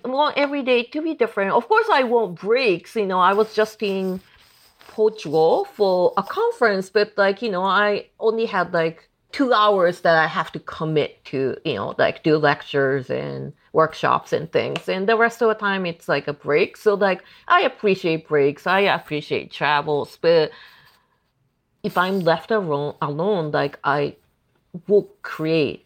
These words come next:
And the, one of the reasons why I needed to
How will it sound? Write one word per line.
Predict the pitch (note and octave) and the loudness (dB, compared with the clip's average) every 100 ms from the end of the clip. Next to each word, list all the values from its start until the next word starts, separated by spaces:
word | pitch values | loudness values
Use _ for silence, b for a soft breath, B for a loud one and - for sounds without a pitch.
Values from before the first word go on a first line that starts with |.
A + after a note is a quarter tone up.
| _ | _
And | F#3 E3 D#3 D#3+ - _ _ G#3 | 2 2 0 -6 -12 _ _ 0
the, | F#3 | 2
one | F3+ G#3+ B3 | 2 2 2
of | G#3+ | 0
the | F3 | -2
reasons | E3 G3+ A#3 G3 E3+ | -2 -6 -4 -4 -2
why | E3+ F3 F3 | 0 2 2
I | D#3+ | 0
needed | D#3 D#3 E3+ D3+ | -2 -4 -4 -6
to | - | -8